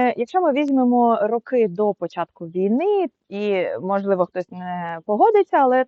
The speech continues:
така була розповідь чату Джі Пі Ті, і я одразу ж згадала дуже багато своїх знайомих,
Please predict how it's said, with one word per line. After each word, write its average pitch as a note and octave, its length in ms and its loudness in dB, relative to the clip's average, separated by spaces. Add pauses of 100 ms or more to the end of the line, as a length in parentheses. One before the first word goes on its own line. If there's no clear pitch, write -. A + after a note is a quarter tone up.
така G#3 260 -4
була F#3+ 260 -4
розповідь G3 400 -8
чату F3+ 240 -12
Джі F3 160 -14
Пі C4 120 -14
Ті, - 140 -4
і C4+ 140 0
я G3+ 140 2
одразу G3 400 -2
ж F3+ 60 -10
згадала G3+ 440 -4
дуже F#3 280 -6
багато F3 340 -10
своїх F3+ 360 -8
знайомих, F#3 460 -2